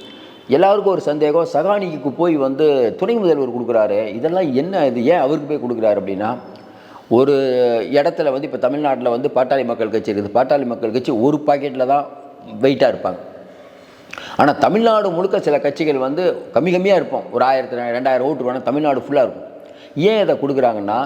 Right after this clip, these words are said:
இப்ப இ பி சி அந்த மாதிரி தான், மா-, பீகார் முழுக்க அங்க இருக்காங்க. ஏன் கொடுக்குறாங்கன்னா, இந்த தடவை பொறுத்த வரைக்கும் பாயிண்ட்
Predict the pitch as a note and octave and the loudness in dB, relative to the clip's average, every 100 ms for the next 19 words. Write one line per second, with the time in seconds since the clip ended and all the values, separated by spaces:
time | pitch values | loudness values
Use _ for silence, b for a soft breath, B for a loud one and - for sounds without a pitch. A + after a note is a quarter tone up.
0 | C3 G#2 B2 F3 E3 D#3+ B2 B2+ B2 A2+ | -6 -2 0 0 0 0 0 0 0 0
1 | G#2+ - - - - G2+ G2+ A#2+ E3 D3+ | -4 -10 -20 -20 -2 0 2 2 2 2
2 | B2 E3 A3+ E3+ C3 A2 G2+ F#2 - - | 2 -2 0 0 -2 -4 -6 -8 -16 -20
3 | B B B D3 G3+ E3+ D3+ C#3 A#2+ A2+ | B B B 0 0 2 2 2 0 -2
4 | C#3 E3+ A2+ B2 G3 G#3 F3 E3 D3+ C3 | -6 -6 -4 -4 0 2 2 0 -2 -4
5 | - A#2+ A#2 C3 C#3+ C#3+ - - - - | 0 0 0 -2 -4 -4 -10 -20 -16 0
6 | A2 C#3+ E3+ | 2 2 -2